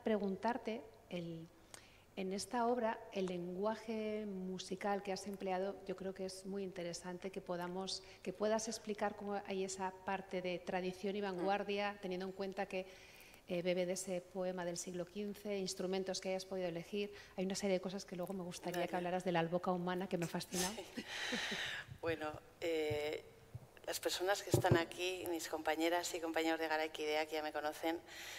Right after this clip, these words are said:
Speaker 2: eh, soy una obsesa de la contextualización.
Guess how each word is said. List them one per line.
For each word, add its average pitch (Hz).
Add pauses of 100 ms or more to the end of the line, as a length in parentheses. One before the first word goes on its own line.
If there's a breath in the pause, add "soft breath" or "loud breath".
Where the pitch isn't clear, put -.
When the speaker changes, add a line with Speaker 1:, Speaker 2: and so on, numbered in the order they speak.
(200 loud breath)
Speaker 2:
eh, 165
soy 175
una 170
obsesa -
de 170
la 156
contextualización. 147